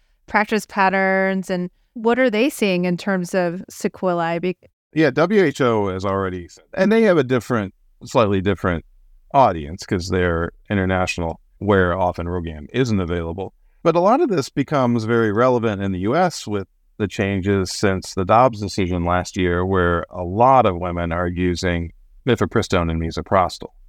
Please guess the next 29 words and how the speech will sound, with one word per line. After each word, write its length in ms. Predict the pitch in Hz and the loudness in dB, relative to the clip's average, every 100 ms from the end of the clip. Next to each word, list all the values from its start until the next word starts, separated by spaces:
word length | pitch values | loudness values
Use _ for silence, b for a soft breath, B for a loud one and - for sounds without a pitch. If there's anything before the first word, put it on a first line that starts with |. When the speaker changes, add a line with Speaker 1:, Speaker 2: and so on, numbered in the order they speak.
| - | -2
Speaker 2:
And 180 | 120 127 | 0 2
one 160 | 147 | 4
of 80 | 139 | 2
these 160 | 117 104 | 0 0
studies 360 | 110 101 95 | 2 0 -2
was 240 | 101 90 87 | -4 -4 -2
medical 380 | 101 92 - _ | -2 -4 -10 _
abortion. 260 | _ _ - - | _ _ -20 -16
So 600 | - 113 107 101 92 87 - - - _ - 120 | 0 4 4 2 -2 -8 -18 -20 -20 _ -8 2
being 220 | 135 127 | 4 4
able 200 | 120 110 | 4 2
to 100 | 104 | -2
say 240 | - 110 | 0 2
that 120 | 101 | 2
you 140 | 95 101 | -2 -4
can 220 | 113 95 | -4 -4
do 460 | 95 98 95 92 90 - - - _ 113 | -2 -2 -2 -4 -8 -16 -20 -20 _ -4
mifepristone 680 | 107 95 - 101 - 92 87 | -2 -2 -2 0 2 0 0
and 100 | 90 | -2
misoprostol 880 | 87 85 - 107 101 - 92 85 82 - - - - | -2 -4 2 4 4 2 -4 -4 -6 -14 -20 -20 -6
without 360 | 98 95 95 | 2 4 2
needing 280 | 98 95 87 | 0 -4 -4
Rogam 760 | 85 101 92 87 80 80 78 - - | 0 2 2 -2 -4 -6 -8 -10 -6
just 200 | 101 95 | -2 0
makes 180 | 87 | 0
it 80 | 85 | -2
a 60 | 80 | 0
lot 280 | 90 82 - | 2 2 0
easier 600 | 90 85 82 78 76 | -6 -4 -6 -8 -10